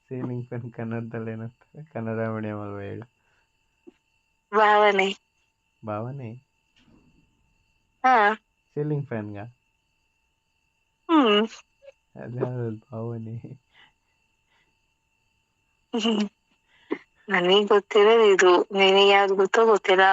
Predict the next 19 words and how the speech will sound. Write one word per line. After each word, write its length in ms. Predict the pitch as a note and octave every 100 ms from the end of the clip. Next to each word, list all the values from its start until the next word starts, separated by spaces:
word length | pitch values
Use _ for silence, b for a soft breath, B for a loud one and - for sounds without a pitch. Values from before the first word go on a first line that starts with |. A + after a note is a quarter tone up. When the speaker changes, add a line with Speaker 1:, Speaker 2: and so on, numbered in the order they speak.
| F#3+
Speaker 2:
But 240 | G3 F#3+ -
ಇವಾಗ 320 | G3+ G#3 G#3+ G#3
ಸ್ವಲ್ಪ 400 | - G#3+ G3+ - G3+ F#3+ F#3+ _ _ b b _ _
ಜನರೇಷನ್ 720 | G3+ G3 F#3+ G#3 G#3 - G3+ G3+ G3 F#3 F3+
ಬೆಳ್ದಿರೋದ್ರಿಂದ 800 | F3+ F#3 F#3+ F#3+ F#3+ F3 F3+ A3 A#3
ಸ್ವಲ್ಪ 300 | A3+ G3+ G3 F#3+
ನಾವು 240 | F3+ F#3+
ಇಂಗ್ಲಿಷ್ 540 | G3+ F3+ F3+ F#3+ G3 G#3+
ಯೂಸ್ 200 | F3 -
ಮಾಡ್ತಿದೀವಿ 500 | F3 - - E3+ E3
ಅಷ್ಟೇ. 300 | E3 - - - _
ಕಾಲೇಜಿಗೆ 480 | F#3+ F#3 F#3 G3 F3+
Speaker 1:
ಚಾ-, 0 |
Speaker 2:
ಬಂದಾಗಿಂದ. 500 | F3 F3 E3+ E3+ D#3+ - _
Speaker 1:
ಚಾವಣಿಯಲ್ಲಿ 1000 | C3+ G#2+ A2 B2+ B2+ A#2+ A#2+ A2+ A2 A2
ಹಾಕಿರುವ 680 | G#2 G#2 A#2 - A2+ G#2+ G#2 G2+
ಗಾಳಿ 360 | G2+ G2+ A2 A2+
ಬೀಸುವ 440 | G#2 G2+ - G#2+ G#2
ಯಂತ್ರ. 380 | G2 F#2+ G#2